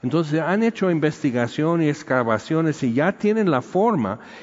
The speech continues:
y han excavado hasta donde están los cimientos todavía más profundos, treinta metros abajo, y ven lo que es la calle original y el pavimento.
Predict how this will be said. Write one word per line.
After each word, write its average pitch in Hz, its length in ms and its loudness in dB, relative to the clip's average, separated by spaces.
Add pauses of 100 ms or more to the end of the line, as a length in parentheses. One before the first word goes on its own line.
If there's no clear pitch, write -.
y 131 160 2
han 160 260 2
excavado 147 840 2
hasta 123 520 0
donde 117 440 2
están 147 460 -2
los 147 160 -2
cimientos 135 600 -2
todavía 113 420 2
más 143 240 0
profundos, 175 580 -4
treinta 165 340 -2
metros 143 520 -4
abajo, 82 520 -6 (600)
y 131 140 0
ven 165 340 2
lo 165 120 0
que 139 360 0
es 160 140 -4
la 123 180 2
calle 139 580 0
original 113 800 0
y 113 60 0
el 95 100 -4
pavimento. 117 880 -2